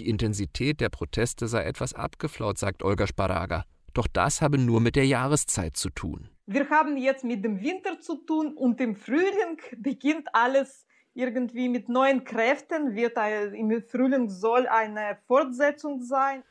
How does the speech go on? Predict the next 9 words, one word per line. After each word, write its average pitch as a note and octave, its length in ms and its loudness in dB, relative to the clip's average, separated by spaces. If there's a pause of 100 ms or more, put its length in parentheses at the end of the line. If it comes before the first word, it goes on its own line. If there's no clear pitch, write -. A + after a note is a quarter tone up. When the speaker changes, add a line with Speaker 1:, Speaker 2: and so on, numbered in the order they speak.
(160)
Speaker 1:
Die A#2 80 0
Revolution C3 680 2
in D3 120 0
Belarus B2 520 0
werde A#2 220 2
weitergehen, F#2+ 580 -2
sagt - 260 -8
Olga F#2+ 260 -2
Sparaga. D#2+ 600 -6